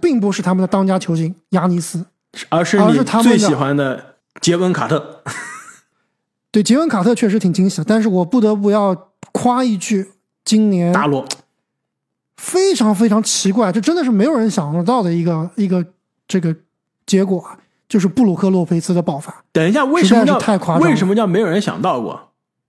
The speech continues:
Speaker 1: 因为布鲁克洛佩兹基-，前几年基本上都是每年在一个下滑的趋势，而且他的健康状态是一年不如一年，对吧？打的比赛，像上个赛季一共只打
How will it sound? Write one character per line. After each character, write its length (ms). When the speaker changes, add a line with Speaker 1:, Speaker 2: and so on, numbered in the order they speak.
Speaker 1:
因 140
为 120
布 100
鲁 140
克 140
洛 100
佩 180
兹 240
基-， 300
前 300
几 140
年 160
基 160
本 140
上 160
都 200
是 140
每 240
年 240
在 140
一 60
个 100
下 240
滑 160
的 80
趋 240
势， 180
而 160
且 160
他 160
的 80
健 280
康 240
状 220
态 100
是 160
一 120
年 240
不 100
如 140
一 100
年， 200
对 100
吧？ 120
打 140
的 80
比 120
赛， 200
像 140
上 260
个 100
赛 180
季 220
一 120
共 220
只 180
打 200